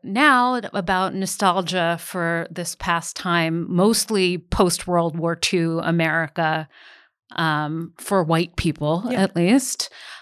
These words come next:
Speaker 1: That's, that's the slogan that our president ran on. A-, and you reveal that things weren't quite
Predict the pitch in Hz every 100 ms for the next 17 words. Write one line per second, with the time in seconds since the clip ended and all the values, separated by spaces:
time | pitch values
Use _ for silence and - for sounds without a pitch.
0 | 190 180 175 170 - - - - _ _
1 | - 202 180 - - 214 - 226 226 220
2 | 208 208 226 208 202 190 190 208 196 202
3 | 202 185 190 190 190 190 214 277 381 -
4 | _ _ _ _ _ _ _ - - -
5 | - 254 262 294 285 285 269 339 262 233
6 | 220 233 - 262 262 254 349 247 220 196
7 | - - - 220 202 190